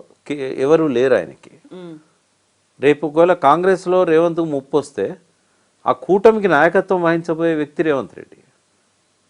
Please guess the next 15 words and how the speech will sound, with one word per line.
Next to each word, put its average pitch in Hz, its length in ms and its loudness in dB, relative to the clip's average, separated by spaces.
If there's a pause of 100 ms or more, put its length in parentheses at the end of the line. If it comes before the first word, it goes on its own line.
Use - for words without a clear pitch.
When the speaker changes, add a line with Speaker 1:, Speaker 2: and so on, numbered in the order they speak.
(200)
Speaker 1:
రేపు 120 220 -4
ఏర్పడబోయే 127 540 0 (100)
తెలుగుదేశం, 120 540 -6
జనసేన, 113 500 -6 (460)
బీజేపీ 127 400 -2 (100)
కూటమికి 110 480 -8 (1300)
ఆ 95 40 -12 (220)
నాయకత్వం 175 520 2
వహించబోయే 170 520 0
వ్యక్తి 156 260 -8
రేవంత్ 113 280 -8
రెడ్డి. - 180 -20 (220)
Speaker 2:
Hmm. 175 140 -20 (1000)
Speaker 1:
కాంగ్రెస్ 180 460 0
ఎప్పటికీ 185 320 -2